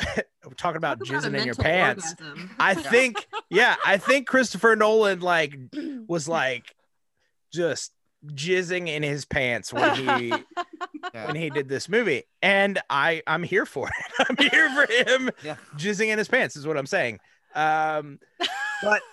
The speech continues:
Speaker 1: as, as a
Speaker 3: In
Speaker 1: film,
Speaker 3: reverse, but which is weird.
Speaker 1: it's
Speaker 4: Yeah,
Speaker 1: crazy
Speaker 4: sucking
Speaker 1: weird.
Speaker 4: it back up like a vacuum or <laughs> an ant.
Speaker 1: <laughs>
Speaker 3: Well, I
Speaker 1: As a
Speaker 3: thought you said you
Speaker 1: weird
Speaker 3: hadn't seen Tenet.
Speaker 1: <laughs>
Speaker 4: I know. <laughs> Darn.
Speaker 1: Um,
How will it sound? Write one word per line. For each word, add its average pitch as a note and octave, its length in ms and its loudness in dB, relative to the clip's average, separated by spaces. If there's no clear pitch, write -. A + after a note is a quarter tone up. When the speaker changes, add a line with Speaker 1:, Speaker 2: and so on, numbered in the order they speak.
Speaker 1:
as, A#3+ 340 4
as G3 320 4
a A#3+ 60 6
Speaker 3:
In A3+ 60 2
Speaker 1:
film, G3+ 520 0
Speaker 3:
reverse, - 460 -4
but D#3+ 160 -16
which E3 180 -18
is A#2+ 160 -20
weird. B2+ 340 -10
Speaker 1:
it's - 180 -2
Speaker 4:
Yeah, B3 280 2
Speaker 1:
crazy G3+ 340 2
Speaker 4:
sucking D#3 120 2
Speaker 1:
weird. E4+ 100 2
Speaker 4:
it - 80 -10
back C#4+ 280 0
up C#4 180 -4
like A#3+ 140 -6
a G#3 80 -4
vacuum A3 640 -6
or G3+ 380 -8
<laughs> - 80 -10
an B3 140 -2
ant. B3 720 2
Speaker 1:
<laughs> - 80 -10
Speaker 3:
Well, E3+ 100 2
I A#3 100 6
Speaker 1:
As A3+ 80 -2
a - 20 -8
Speaker 3:
thought A3+ 160 0
you G#3+ 80 -2
said G#3+ 60 -2
you G#3 60 2
Speaker 1:
weird E3 160 -6
Speaker 3:
hadn't F#3 340 -2
seen C3 300 -14
Tenet. A2+ 400 -14
Speaker 1:
<laughs> - 720 -4
Speaker 4:
I C4+ 160 2
know. A3 520 -4
<laughs> F4 100 -2
Darn. A3+ 640 -6
Speaker 1:
Um, E3+ 560 2